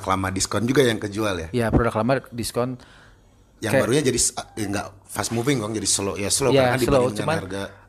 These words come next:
Speaker 2: eh, se-, kayak gini, saya keluarin produk baru.
Speaker 1: Mm-mm.
Speaker 2: Kata beberapa orang, "Wah, overpriced, eh.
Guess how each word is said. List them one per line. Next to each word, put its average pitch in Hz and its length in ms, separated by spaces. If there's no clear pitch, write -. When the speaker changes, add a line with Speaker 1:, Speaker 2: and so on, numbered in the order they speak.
Speaker 2:
eh, 127 480
se-, - 240
kayak 131 180
gini, 135 180
saya - 240
keluarin 143 380
produk 131 320
baru. 127 260
Speaker 1:
Mm-mm. 104 320
Speaker 2:
Kata 120 420
beberapa 117 320
orang, 147 240
"Wah, 160 180
overpriced, 147 640
eh. 175 80